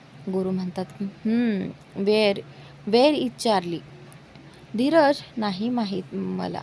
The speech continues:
बॉस," गुरु म्हणतात. "ओके." धीरज बोलून त्याचे लॅपटॉप बॅग घेऊन बाहेर जातो. धीरजची मीटिंग संपते आणि त्याला तो प्रोजेक्ट भेटतो.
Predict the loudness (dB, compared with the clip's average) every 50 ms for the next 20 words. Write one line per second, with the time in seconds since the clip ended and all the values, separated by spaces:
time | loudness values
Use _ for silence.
0 | -10 -12 -10 -8 -4 -4 -4 -4 -6 -10 -18 -20 -20 -20 -20 -20 -20 -20 -10 -4
1 | -4 -2 -2 -2 -2 -4 -6 -6 -8 -6 -6 -8 -8 -8 -8 -8 -8 -8 -10 -18
2 | -20 -20 -20 -20 -20 -8 -2 0 2 2 2 2 0 -2 -2 -2 -2 -2 -2 -4
3 | -4 -6 -8 -12 -18 -20 -14 -10 -8 -4 -2 0 2 2 2 2 0 -2 -2 -2
4 | 0 0 0 0 0 0 0 0 -4 -6 -12 -20 -20 -14 -12 -8 -2 0 2 2
5 | 2 0 -2 -2 -4 -4 -6 -8 -10 -12 -10 -8 -8 -8 -8 -8 -12 -12 -12 -16
6 | -20 -20 -20 -20 -20 -14 -8 -4 0 0 2 4 2 2 0 -2 -2 -2 0 0
7 | -2 -2 -2 -4 -4 -4 -4 -6 -6 -6 -6 -4 -4 -4 -4 -6 -12 -20 -20 -20
8 | -20 -20 -20 -20 -20 -20 -20 -20 -20 -12 -8 -4 -2 -2 -2 -2 -2 -4 -4 -2
9 | -4 -6 -6 -10 -14 -20 -20 -20 -20 -10 -4 -2 -2 0 0 0 -2 0 0 -2
10 | -2 -2 -2 -4 0 0 0 0 0 -4 -6 -4 -4 -4